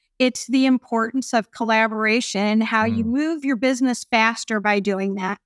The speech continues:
Speaker 2: Absolutely.
Speaker 1: Yeah.
Speaker 2: Abs-, and, and, you know, I would submit to you that I think collaboration has, has really meant and been cliche for a long time.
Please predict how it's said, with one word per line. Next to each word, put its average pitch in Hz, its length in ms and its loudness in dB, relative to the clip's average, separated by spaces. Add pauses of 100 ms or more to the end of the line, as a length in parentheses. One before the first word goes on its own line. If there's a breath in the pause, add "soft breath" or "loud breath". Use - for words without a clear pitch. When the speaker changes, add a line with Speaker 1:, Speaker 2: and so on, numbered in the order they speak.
(220)
Speaker 2:
Absolutely. 117 840 -4
Speaker 1:
Yeah. 240 160 2
Speaker 2:
Abs-, 175 280 -2
and, 147 180 -2
and, 156 120 2
you 170 60 4
know, 180 200 2 (560 loud breath)
I 131 160 2
would 143 400 0
submit 113 480 -2
to 110 120 -2
you 101 220 -2
that 104 140 0
I - 20 0
think 175 300 -4
collaboration 120 800 0
has, 101 240 -4 (100)
has 104 260 -6
really 127 320 2
meant 117 400 0
and 104 220 -6
been 113 180 -2
cliche 113 580 -2
for 110 180 -8
a 107 60 -4
long 107 340 -4
time. 113 480 -2